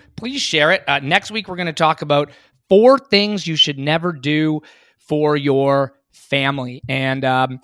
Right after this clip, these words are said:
this non-negotiable mindset that we are trying to build. We've been thinking about running a, a seven-day non-negotiable challenge, just open to everybody. And we would put a few things in place that say, "Hey,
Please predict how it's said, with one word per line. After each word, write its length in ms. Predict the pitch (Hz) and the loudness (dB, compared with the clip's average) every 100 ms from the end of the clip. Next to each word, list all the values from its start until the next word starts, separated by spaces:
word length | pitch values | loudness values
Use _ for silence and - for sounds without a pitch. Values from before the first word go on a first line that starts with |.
| - - | -4 0
this 180 | 156 | 0
non-negotiable 800 | 160 170 202 233 196 202 185 180 | 2 4 4 4 2 2 0 -2
mindset 420 | 156 147 143 120 | 0 -2 -2 -8
that 120 | 131 139 | -8 -6
we 220 | 160 175 | 0 2
are 140 | 165 | 2
trying 440 | - - 147 147 143 | 0 -2 0 0 -2
to 100 | 131 | -4
build. 400 | 131 143 135 131 - _ - | 0 2 2 0 -12 _ -4
We've 220 | 160 170 | -2 0
been 120 | 190 | 0
thinking 320 | 185 294 339 330 | 2 0 2 2
about 240 | 247 190 | 2 2
running 320 | 190 214 208 | 2 2 4
a, 240 | 170 139 127 151 _ | 6 4 0 -10 _
a 40 | 139 | -4
seven-day 680 | - 175 196 208 180 185 165 | 2 4 4 2 2 2 0
non-negotiable 880 | 147 156 180 156 151 160 156 160 | 0 -2 -2 -4 -4 -4 -6 -6
challenge, 500 | - 175 190 208 127 | -2 0 2 0 -2
just 180 | 160 151 151 | -4 -2 0
open 280 | 165 190 190 | 0 0 -2
to 140 | - | 0
everybody. 600 | 160 175 165 170 175 180 _ - | 0 0 0 0 0 -6 _ -8
And 80 | 143 | -4
we 120 | 143 | -4
would 120 | 131 | -4
put 200 | - 196 | -4 -2
a 40 | 180 | -2
few 220 | 190 202 | -4 -6
things 340 | - 185 175 | -4 -6 -4
in 140 | 170 156 | -6 -6
place 380 | - 151 143 | -4 -2 -2
that 120 | 147 - | -8 -6
say, 320 | 143 131 120 _ _ | -2 -2 -2 _ _
"Hey, 320 | 143 139 | -2 0